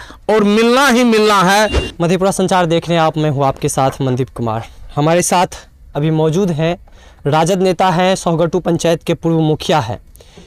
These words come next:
Speaker 2: आज सोहगढ़ टू पंचायत में पहुँचे हुए थे ये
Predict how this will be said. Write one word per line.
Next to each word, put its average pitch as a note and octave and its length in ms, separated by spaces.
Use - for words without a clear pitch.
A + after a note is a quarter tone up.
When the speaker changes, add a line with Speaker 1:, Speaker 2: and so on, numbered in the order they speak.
Speaker 2:
आज A3+ 360
सोहगढ़ G#3+ 420
टू G#3+ 200
पंचायत G3+ 580
में F#3+ 220
पहुँचे F3 360
हुए F3 240
थे F#3 200
ये F3+ 460